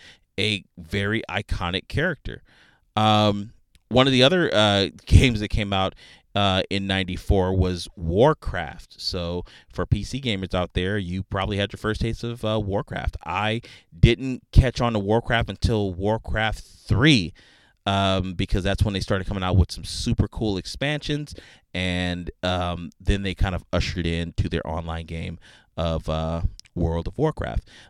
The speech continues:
Um, Final Fantasy six also came out in ninety-four. Um, this game released well before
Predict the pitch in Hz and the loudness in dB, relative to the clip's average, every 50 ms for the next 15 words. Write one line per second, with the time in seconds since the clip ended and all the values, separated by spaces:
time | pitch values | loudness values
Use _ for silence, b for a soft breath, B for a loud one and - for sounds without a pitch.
0 | B B _ 120 127 131 131 131 127 123 123 117 - _ - - - - - 175 | B B _ 10 12 12 12 12 10 8 6 2 -4 _ -16 -16 -4 4 6 8
1 | 233 285 285 - 285 269 254 - - - - - - - - - - - - - | 8 8 6 6 6 6 6 4 2 0 -2 -2 -2 -2 -4 -4 -4 0 0 2
2 | 202 233 208 - - - - - - - - _ _ _ - 143 185 202 - 151 | 4 4 2 0 -4 -10 -10 -10 -10 -12 -16 _ _ _ 4 4 6 6 6 4
3 | 123 - - 113 101 95 - - 98 95 90 92 87 87 87 - - 92 92 90 | 6 6 4 2 2 -2 -4 -4 -4 -4 -4 -4 -4 -4 -8 -4 -2 0 2 2
4 | 87 90 90 B B B B B B B _ 117 123 123 120 120 117 113 113 110 | 2 2 0 B B B B B B B _ 6 6 8 8 6 6 4 2 -4
5 | - _ _ _ _ 120 110 131 160 185 - - - - - - - - _ - | -6 _ _ _ _ 2 6 6 6 6 4 0 -2 -2 -2 -4 -4 -8 _ -6
6 | 104 127 131 123 120 117 113 113 104 110 107 104 110 110 104 101 - - - _ | 2 6 6 8 8 6 4 4 2 2 4 4 2 2 2 0 -4 -8 -10 _
7 | - - 92 85 101 110 113 120 123 120 110 - - - 107 104 104 101 101 98 | -14 -12 0 4 6 6 6 6 6 4 2 0 -2 0 2 4 4 4 4 2
8 | 98 98 | 2 0